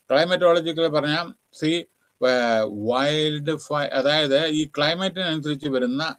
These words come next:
ചിലത്. അതായത് ഇവിടെ എന്താ പറയുന്നത് വെച്ചാൽ temperature, extreme temperature.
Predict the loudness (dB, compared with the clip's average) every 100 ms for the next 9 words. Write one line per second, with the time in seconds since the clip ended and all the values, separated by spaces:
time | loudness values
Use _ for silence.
0 | -6 -6 -4 -6 -8 _ _ _ _ 4
1 | 8 10 8 4 0 0 0 0 -2 -2
2 | -4 -6 -8 -10 _ _ _ _ 4 6
3 | 6 4 6 6 4 -2 -2 _ _ -12
4 | -10 -6 -2 -2 -2 -2 -2 -2 -4 -8